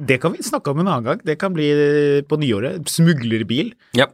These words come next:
Speaker 1: Den bilen vi, det, hvis du, hvis du vil ha for, ekstremt forhøyet sjanse for å bli stoppet i tollen, hva skal du kjøre? Ok, det er et annet spørsmål. Det
Speaker 2: Men
Speaker 1: får vi ta senere.
Speaker 2: to førti er, du
Speaker 1: To førti er jo egentlig julebilen, let's
Speaker 2: du,
Speaker 1: be honest.
Speaker 2: du er
Speaker 1: Men
Speaker 2: en
Speaker 1: den med de,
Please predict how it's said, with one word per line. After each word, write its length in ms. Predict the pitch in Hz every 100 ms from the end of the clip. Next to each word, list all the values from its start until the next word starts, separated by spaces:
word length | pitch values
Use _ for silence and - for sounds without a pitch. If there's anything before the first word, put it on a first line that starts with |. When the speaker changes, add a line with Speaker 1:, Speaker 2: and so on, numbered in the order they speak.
| _
Speaker 1:
Den 220 | 135 143 143
bilen 240 | 113 127
vi, 140 | 147
det, 260 | 156 160 170
hvis 220 | 160 165
du, 80 | -
hvis 360 | 170 170 175 175
du 100 | 165
vil 180 | 185 180
ha 180 | - - -
for, 180 | - 190 - 175 -
ekstremt 560 | - - - 165 135 156
forhøyet 560 | - 170 - 120 104 143
sjanse 460 | - 127 104 -
for 100 | -
å 80 | 123
bli 200 | 120 120 - _ _
stoppet 680 | - - - _ - 127 -
i 60 |
tollen, 340 | - 120 143 208 _
hva 80 | 117
skal 140 | 110 120
du 40 |
kjøre? 220 | 135 107 - - -
Ok, 60 | 175
det 160 | 151 175
er 40 |
et 80 | 208
annet 140 | 151
spørsmål. 260 | - - 147
Det 20 |
Speaker 2:
Men 120 | 127
Speaker 1:
får 20 | 139
vi 60 |
ta 120 | 180
senere. 260 | 175 151 120
Speaker 2:
to 140 | 156 127
førti 240 | 117 139
er, 220 | 117 95 104 110
du 0 |
Speaker 1:
To 120 | 101 269 120
førti 240 | 170 226
er 200 | 135 117
jo 60 | 143
egentlig 240 | 117 120
julebilen, 420 | 110 101 110 131 107
let's 120 | 113
Speaker 2:
du, 80 | 123
Speaker 1:
be 100 | 107
honest. 140 | 117
Speaker 2:
du 160 | 113 131
er 200 | 123 104
Speaker 1:
Men 80 | 104
Speaker 2:
en 280 | 117 120 123
Speaker 1:
den 220 | 156 147
med 100 | 160
de, 180 | 143 160